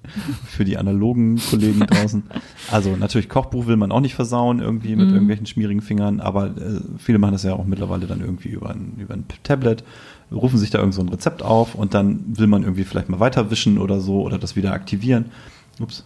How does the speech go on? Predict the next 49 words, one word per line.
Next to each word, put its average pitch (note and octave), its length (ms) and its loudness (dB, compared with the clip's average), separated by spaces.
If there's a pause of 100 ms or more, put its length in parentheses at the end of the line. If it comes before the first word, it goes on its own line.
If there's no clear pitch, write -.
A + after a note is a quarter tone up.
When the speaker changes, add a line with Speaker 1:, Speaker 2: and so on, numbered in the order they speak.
Speaker 1:
jetzt - 320 -20
rüttel G2 220 2
ich F#2+ 80 -8
hier F2+ 100 0
am - 100 -2
Tisch. - 180 -4 (320)
Und, G#2 300 4
ähm, G2 580 6 (640)
und G2 240 2
dann, F#2+ 340 4
ja, F#2+ 200 -2
dann F2+ 140 -4
ist - 140 -6
das G#2 80 -4
immer G2 160 4
irgendwie F#2 220 -4
blöd. F2 360 -4 (400)
Und F#2 180 -2
so C3 280 4 (100)
habe B2 180 0
ich A#2+ 80 -4
da G#2+ 260 4 (220)
das - 180 -6
einfach G#2 240 -4
auf - 180 -10
der - 320 -6
Oberfläche, D3+ 600 -2 (100)
kann G2+ 200 2
da G2 160 4
natürlich G#2 340 2
in G2+ 100 2
dem G2+ 120 4
Moment G2 280 2
nicht, - 160 -4
grad F#2+ 180 -6
nix, - 280 -14
nicht G2 140 -6
viel F#2 100 -2
machen D3 300 -2
irgendwie, D3+ 280 -4 (640)
aber G#2 180 2
kann A2+ 180 2
dann A#2+ 160 2
einfach A2 240 0
so A2+ 120 -4
auf G#2+ 120 -2
meine G#2+ 180 2
Arbeitsfläche G2 520 0
tippen. F#2+ 480 -2